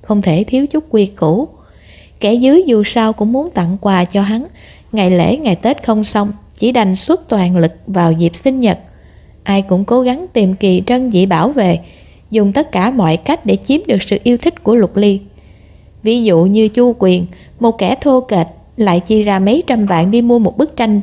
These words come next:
chữ danh môn. Nghe nói trước đó còn ngốc nghếch cúng ra hai trăm vạn để mua một bức giả.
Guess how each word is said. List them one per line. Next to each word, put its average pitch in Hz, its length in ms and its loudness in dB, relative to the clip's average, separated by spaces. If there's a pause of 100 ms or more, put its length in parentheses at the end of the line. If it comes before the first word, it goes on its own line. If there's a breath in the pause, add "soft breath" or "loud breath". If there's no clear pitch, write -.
chữ 190 400 0
danh 220 300 0
môn. 220 220 0 (560 loud breath)
Nghe 202 160 2
nói 208 240 0
trước 302 220 0
đó 247 200 0
còn 185 220 0
ngốc 240 180 -2
nghếch 269 300 -2
cúng 302 260 -2
ra 302 80 2
hai 240 280 0
trăm 233 220 0
vạn 180 260 0
để 208 100 2
mua 240 200 2
một 202 240 0
bức 285 160 -2
giả. 196 320 -2